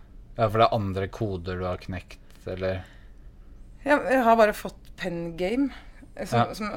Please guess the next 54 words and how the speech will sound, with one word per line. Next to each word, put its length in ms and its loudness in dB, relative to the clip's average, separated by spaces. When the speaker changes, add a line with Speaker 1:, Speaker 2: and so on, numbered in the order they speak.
Speaker 2:
som 140 -6
jeg 100 -2
ikke 80 -4
hadde 220 -4
før. 180 2
Jeg 100 4
visste 220 -6
ikke 60 -4
at 80 -6
jeg 120 0
ikke 120 -6
hadde 180 -8
det, 100 -8
på 60 -12
en 80 -8
måte. 280 -6
Jeg, 200 -4
jeg, 420 -8
men 100 -8
jeg 60 -6
hadde 160 -4
ikke 100 -12
det. 640 4
<laughs> 60 -2
Så, 60 6
Speaker 1:
Ja. 180 10
Speaker 2:
mm, 300 6
det 80 8
er 100 6
liksom, 240 6
man 140 4
slipper 340 -2
unna 200 0
med 100 4
ganske 260 0
mye 540 -4
hvis 180 -8
man, 880 -6
altså, 380 -2
det 100 -4
er 140 6
noe, 80 0
det 120 -2
er 120 4
selvfølgelig 240 -8
noe 100 2
annet 160 -2
å 80 -12
skrive 240 -6
låter, 680 -4
altså 160 -12
syng-, 380 -6
å 100 -6
synge, 560 -8